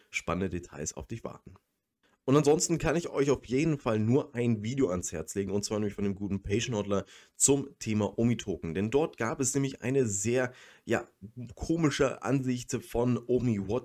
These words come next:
der wirklich sehr fahrlässigen FAT betrieben hat, meiner Meinung nach jedenfalls.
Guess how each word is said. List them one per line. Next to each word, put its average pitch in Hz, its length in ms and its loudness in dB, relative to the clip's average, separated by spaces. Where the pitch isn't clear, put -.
der 107 200 0
wirklich 127 300 -4
sehr 113 140 2
fahrlässigen 127 600 -4
FAT - 360 -8
betrieben 117 480 -2
hat, 120 180 0
meiner 113 320 2
Meinung 123 220 2
nach 113 200 0
jedenfalls. 113 460 0